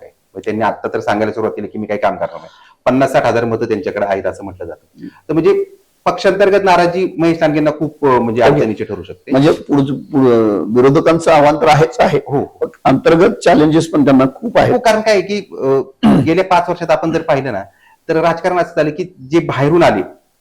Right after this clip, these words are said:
Speaker 1: पक्षात, तर त्यांच्याबद्दल नाही म्हटलं तरी पक्षाच्या कार्यकर्त्यांमध्ये एक प्रकारची असूया, एक प्रकारचा राग असा होताच. आणि महेश लांडगे काय झाले की ते महेश लांडगे एक चेहरा झाले,
Speaker 2: हम्म.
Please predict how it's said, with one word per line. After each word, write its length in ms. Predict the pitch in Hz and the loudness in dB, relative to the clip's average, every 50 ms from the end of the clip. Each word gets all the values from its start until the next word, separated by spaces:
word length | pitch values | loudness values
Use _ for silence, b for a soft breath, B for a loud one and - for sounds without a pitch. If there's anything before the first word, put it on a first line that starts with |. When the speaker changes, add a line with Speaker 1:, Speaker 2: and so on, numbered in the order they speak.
| _ _ _ | _ _ _
Speaker 1:
पक्षात, 260 | 120 - - - 98 - - - _ _ _ _ _ _ _ - | -14 -10 -6 -6 -6 -6 -6 -12 _ _ _ _ _ _ _ -18
तर 100 | - - | -16 -16
त्यांच्याबद्दल 640 | 143 - 185 175 175 175 202 180 190 175 170 190 185 | -4 0 2 2 2 2 2 0 0 0 2 2 2
नाही 220 | 185 180 170 175 | 4 4 2 2
म्हटलं 220 | 175 170 160 160 139 | 2 0 0 -2 -2
तरी 100 | - 156 | -2 -2
पक्षाच्या 440 | - 160 - - - 147 - 156 - | -2 -4 -4 -4 -6 -6 -6 -2 0
कार्यकर्त्यांमध्ये 680 | 147 139 139 135 139 131 - 143 131 131 131 135 135 | 0 0 2 0 0 -2 -2 -2 -2 -2 0 0 0
एक 220 | 110 123 139 - - | 0 -2 -4 -4 -6
प्रकारची 560 | 131 127 - 123 113 - - 143 131 - - _ _ _ _ _ _ - | -4 -4 -2 -4 -4 -4 -6 -6 -6 -8 -12 _ _ _ _ _ _ -6
असूया, 520 | 131 123 - 139 131 131 123 123 120 117 - - | -4 -4 -4 -2 0 2 2 4 4 2 2 0
एक 100 | 127 - - | -4 -8 -6
प्रकारचा 400 | - 123 - 117 113 - 123 113 | -6 -4 -4 -4 -2 -2 -2 -2
राग 260 | 110 117 117 117 113 110 - 113 | 0 0 2 2 0 0 -2 -6
असा 140 | 110 - 127 | -4 -4 -4
होताच. 340 | 104 107 - - 85 - _ _ B B B B B - | -4 -4 -6 -8 -10 -10 _ _ B B B B B -2
आणि 160 | - 131 151 | 0 0 2
महेश 280 | 151 151 160 180 170 - | 2 2 2 2 2 2
लांडगे 240 | 175 165 165 175 170 | 0 0 2 0 0
काय 140 | 170 165 | 2 2
झाले 160 | 165 147 139 139 | 2 0 0 -2
की 100 | - 160 | -4 -6
ते 100 | - 156 | -6 -4
महेश 180 | 156 156 156 | -4 -4 -2
लांडगे 220 | - 156 156 160 151 | -2 -4 -2 -2 -4
एक 140 | 147 - - | -6 -6 -4
चेहरा 220 | - 156 139 135 127 | -2 0 0 0 -2
झाले, 180 | 120 101 87 | -2 -4 -4
Speaker 2:
हम्म. 580 | 82 - - - _ _ _ _ _ - 202 | -6 -10 -14 -20 _ _ _ _ _ -14 -14